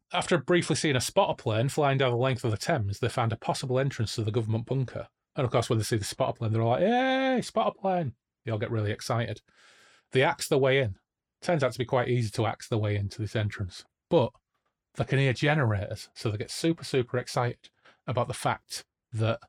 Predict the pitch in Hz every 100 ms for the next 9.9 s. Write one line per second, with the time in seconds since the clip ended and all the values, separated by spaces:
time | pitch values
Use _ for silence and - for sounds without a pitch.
0 | _ - 117 - 123 110 92 98 - 131
1 | 117 - - _ _ _ _ _ - 127
2 | 127 208 - 165 101 - _ _ _ _
3 | _ _ _ - 135 156 214 147 147 147
4 | 131 - 170 - 117 113 104 - 104 -
5 | _ _ - 185 120 127 - _ _ _
6 | 330 139 139 156 185 185 165 165 160 -
7 | 107 95 - 139 117 101 - - 123 113
8 | - - 151 139 117 95 90 - _ _
9 | _ _ _ _ _ 131 120 110 -